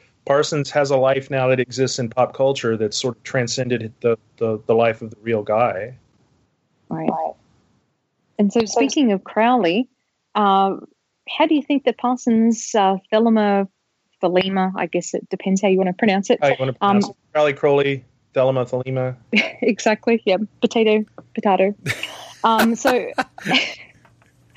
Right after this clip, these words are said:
Speaker 2: how do you think that, uh, his involvement i-, in this, uh,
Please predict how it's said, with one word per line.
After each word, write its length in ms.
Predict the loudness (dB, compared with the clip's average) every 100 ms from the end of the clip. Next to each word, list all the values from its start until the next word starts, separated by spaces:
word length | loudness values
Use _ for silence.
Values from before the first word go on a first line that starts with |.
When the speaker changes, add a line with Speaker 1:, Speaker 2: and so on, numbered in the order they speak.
| -12 -12 -14
Speaker 2:
how 140 | -2 0
do 80 | 2
you 60 |
think 200 | 2 0
that, 280 | 0 -2 0
uh, 160 | 0 2
his 180 | 0 2
involvement 640 | 2 2 0 0 -2 -4 -10
i-, 120 | -4
in 180 | -2 0
this, 280 | -2 -2 0
uh, 140 | 0